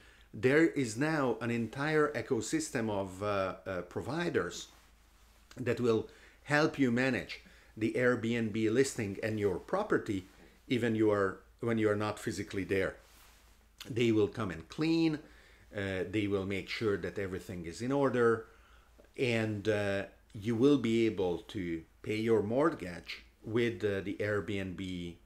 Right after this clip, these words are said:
uh, income, and maybe, uh, already partially cover your expenses as you travel. For example,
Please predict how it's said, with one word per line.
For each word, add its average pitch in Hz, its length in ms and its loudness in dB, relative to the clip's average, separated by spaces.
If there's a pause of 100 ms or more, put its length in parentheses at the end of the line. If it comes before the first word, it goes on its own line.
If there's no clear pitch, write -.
(340)
uh, 85 320 -8 (100)
income, 123 540 -2 (920)
and 117 380 0
maybe, 139 600 0 (520)
uh, 117 320 0
already 127 640 2 (220)
partially 131 600 0
cover 123 500 -2
your 104 400 2
expenses 110 960 -4
as 107 240 -2
you 92 100 -4
travel. 87 520 -8 (1200)
For 120 220 4
example, 110 720 0